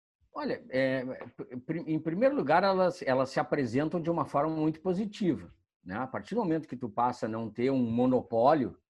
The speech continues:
né, da, da, da transmissão, isso eu, eu acredito muito que seja um, um bom fator sobre o aspecto de que a concor-, a concorrência é sempre boa, né? É inegável a participação do crescimento do futebol brasileiro,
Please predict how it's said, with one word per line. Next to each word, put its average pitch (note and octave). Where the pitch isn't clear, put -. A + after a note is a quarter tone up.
né, G#2+
da, F#2
da, E2
da F#2
transmissão, G2+
isso B2
eu, D3
eu A#2+
acredito A#2+
muito A#2+
que E3+
seja C#3
um, F3
um A#2
bom B2
fator B2
sobre D#3
o B2
aspecto C#3+
de E3
que E3+
a D3+
concor-, C#3+
a A#2
concorrência C#3
é A#3+
sempre B3+
boa, E3+
né? A#2+
É G#2
inegável E3+
a B2+
participação C#3+
do F#3+
crescimento C#3+
do A#2+
futebol A2+
brasileiro, A2+